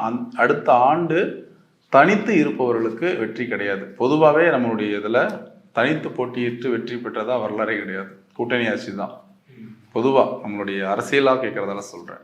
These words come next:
Speaker 1: அடுத்த ஆண்டு நிச்சயமா கூட்டணி மட்டும்தான் வெற்றி பெறும். அப்போ அடுத்த ஆண்டு தேர்தல்ல அவர் நிற்கிறார் அப்படின்னா, தனித்து போட்டியிடுவதை காட்டிலும் கூட்டணி வச்சுக்கிறது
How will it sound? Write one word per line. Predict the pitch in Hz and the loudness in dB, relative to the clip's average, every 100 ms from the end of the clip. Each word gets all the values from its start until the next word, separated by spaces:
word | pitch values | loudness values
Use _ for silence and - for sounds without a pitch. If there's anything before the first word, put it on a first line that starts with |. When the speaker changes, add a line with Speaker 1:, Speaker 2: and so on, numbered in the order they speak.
| _ _ _ _ - | _ _ _ _ 0
Speaker 1:
அடுத்த | - 156 165 | 4 4 8
ஆண்டு | 147 165 185 | 8 8 4
நிச்சயமா | 165 131 - 170 160 160 196 196 - - | 0 -2 2 2 2 2 0 -2 -10 -6
கூட்டணி | 151 170 175 185 156 | 0 2 4 4 4
மட்டும்தான் | 131 123 123 143 | -2 -4 -4 -4
வெற்றி | 117 113 | -4 -8
பெறும். | 107 101 104 - _ _ _ _ - | -10 -10 -12 -20 _ _ _ _ -14
அப்போ | 113 127 170 | -2 4 6
அடுத்த | 127 127 131 | 6 4 2
ஆண்டு | 151 180 | 2 0
தேர்தல்ல | 147 139 151 139 | 0 2 2 2
அவர் | 127 113 | 2 0
நிற்கிறார் | 113 110 - 120 113 | -2 -4 -2 0 0
அப்படின்னா, | 98 101 113 202 - - - _ _ _ | -2 -4 -2 -2 -4 -16 -20 _ _ _
தனித்து | - 120 160 165 | -2 0 0 -2
போட்டியிடுவதை | 165 143 135 131 120 117 113 | -4 -4 -2 -2 0 0 -2
காட்டிலும் | 113 104 110 120 - - | -2 -4 -4 -6 -6 -10
கூட்டணி | - 143 147 143 | -8 -6 -4 -4
வச்சுக்கிறது | 131 107 - 107 101 110 | -4 -6 -10 -10 -8 -6